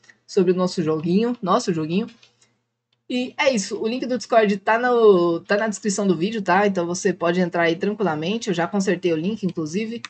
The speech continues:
Comente no vídeo aí alguma coisinha também. Comentar no vídeo é sempre muito bom, é, ajuda a dar engajamento pra eu alcançar novas pessoas, é uma coisa que eu preciso muito, porque meu canal,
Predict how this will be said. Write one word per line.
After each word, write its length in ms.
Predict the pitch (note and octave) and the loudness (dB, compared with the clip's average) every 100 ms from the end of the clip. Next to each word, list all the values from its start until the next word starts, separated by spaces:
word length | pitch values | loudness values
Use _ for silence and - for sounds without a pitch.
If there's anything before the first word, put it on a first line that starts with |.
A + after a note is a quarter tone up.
| _ _ - | _ _ -4
Comente 360 | A3 C#4 E4 | -2 -2 -4
no 100 | D4 | -4
vídeo 240 | A3+ A#3 A3+ | -2 -2 0
aí 80 | |
alguma 240 | A3+ G#3+ G3+ | 0 0 0
coisinha 380 | G#3+ F#3 F#3+ F#3 | 2 2 2 0
também. 340 | E3 E3 B3 _ - | -2 -4 -10 _ -4
Comentar 320 | F#3+ F#3+ G3 | 0 0 0
no 100 | F#3+ | -2
vídeo 200 | F3+ F#3 | -2 -2
é 40 | |
sempre 280 | F3+ A3+ G#3+ | -4 -8 -6
muito 200 | G#3+ G3+ | -6 -4
bom, 300 | D#3 G3 A#3 | -4 -6 -6
é, 160 | E3 D#3+ | -4 -2
ajuda 340 | E3+ F#3 G#3 | 0 0 -2
a 40 | |
dar 180 | F3+ F3 | 0 0
engajamento 680 | F3 E3+ E3 D#3+ E3 A3 F#3+ | 0 -2 -2 -2 -4 -6 -6
pra 320 | F3 D#3+ D#3+ | -2 -2 0
eu 120 | E3 | 0
alcançar 440 | E3 E3 F3 F3+ F#3+ | -2 -4 -6 -2 -2
novas 300 | F#3+ E3+ - | -2 -4 -6
pessoas, 380 | E3 - G3 | -8 -4 -2
é 40 | F#3 | -2
uma 120 | E3+ | -4
coisa 180 | F3 E3 | -6 -8
que 80 | F3+ | -8
eu 40 | |
preciso 440 | F3 D3+ G#3+ G3 | -10 -8 -2 0
muito, 240 | F3 A3+ B3+ | 2 0 -4
porque 180 | F#3+ F3+ | -6 -6
meu 140 | E3 | -6
canal, 540 | F3 E3 E3 D#3+ D#3 | -6 -6 -4 -4 -6